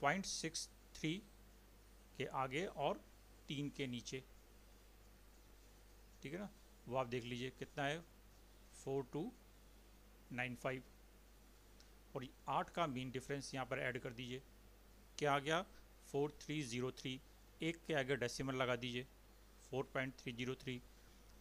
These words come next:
और यहाँ पर क्योंकि दो है इसलिए दस की घात अपन दो कर देंगे, ठीक है ना। तो आपका क्या बन जाएगा, चार सौ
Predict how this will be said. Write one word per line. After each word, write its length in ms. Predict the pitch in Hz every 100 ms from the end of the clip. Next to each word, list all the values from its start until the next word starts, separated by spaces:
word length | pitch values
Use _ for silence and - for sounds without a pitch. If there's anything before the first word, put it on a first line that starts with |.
| -
और 300 | 147 196 - - - - - - - - - - - -
यहाँ 220 | 120 165 214
पर 120 | 180
क्योंकि 280 | 165 175 165 123
दो 180 | 139 165
है 180 | 180 - - - - - - - - - - - - - - - - - - 127
इसलिए 320 | - 151 190
दस 240 | 131 135
की 160 | - 147
घात 300 | 107 135 -
अपन 340 | 180 - 208 - - - - - -
दो 180 | 117 120
कर 140 | 123
देंगे, 280 | 120 123 135 - - - - - - - - - - - - - - - -
ठीक 140 | 151
है 60 | 202
ना। 80 | 233 - - - - - -
तो 80 | 123
आपका 200 | - 135
क्या 200 | 147 139
बन 140 | 139
जाएगा, 320 | 147 151 196 - - - - -
चार 200 | 120 123
सौ 180 | -